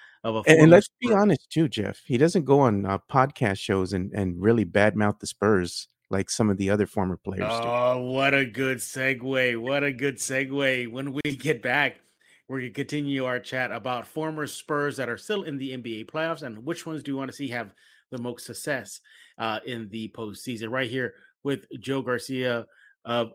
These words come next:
Speaker 1: Two Shots Podcast. Hey, but before we do all that, I wanna talk to you about Prize Picks.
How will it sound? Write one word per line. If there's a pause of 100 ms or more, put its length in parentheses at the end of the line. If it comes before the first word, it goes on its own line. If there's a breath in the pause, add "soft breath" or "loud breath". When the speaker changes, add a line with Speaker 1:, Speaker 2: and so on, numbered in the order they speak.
(140)
Speaker 1:
Two
Shots
Podcast.
Hey,
but
before
we
do
all
that, (360 soft breath)
I
wanna
talk
to
you
about
Prize
Picks.